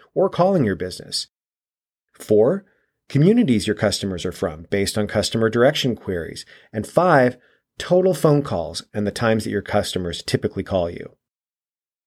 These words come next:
All of this information can be used to track your customers' conversion paths and provide a comprehensive understanding of your customers' actions prior to reaching your website. You can then leverage these insights to further optimize your listing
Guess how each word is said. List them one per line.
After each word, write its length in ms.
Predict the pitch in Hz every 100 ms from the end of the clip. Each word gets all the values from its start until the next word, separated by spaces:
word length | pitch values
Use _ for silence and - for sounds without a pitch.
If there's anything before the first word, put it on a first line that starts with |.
| _ _ _
All 220 | 170 226
of 80 | 165
this 160 | 127 117
information 560 | 101 98 92 87 107
can 140 | 104 98
be 80 |
used 260 | 95 107 110
to 60 | 101
track 320 | - 104 101
your 80 | 98
customers' 540 | - 107 - 104 98
conversion 520 | - 98 107 143 131
paths 420 | 101 90 87 90 - - _
and 280 | 165 165 117
provide 320 | 117 107 104
a 40 | 104
comprehensive 640 | - 135 156 139 131 131
understanding 720 | 104 107 104 - 90 90 87
of 120 | 95
your 100 | 92
customers' 520 | - 104 - 101 90 -
actions 480 | 123 151 - 95 87 - - -
prior 380 | - 113 117
to 160 | 120 110
reaching 320 | 98 95 101
your 120 | 92
website. 520 | 87 92 - - - - _ - -
You 120 | 110
can 100 | 117
then 240 | 131 156 123
leverage 360 | 143 190 135
these 200 | 113 101
insights 460 | 98 92 - 92 -
to 80 | -
further 400 | - 139 160 147
optimize 560 | 104 - 107 98 92
your 100 | 90
listing 480 | 90 135 139 95 92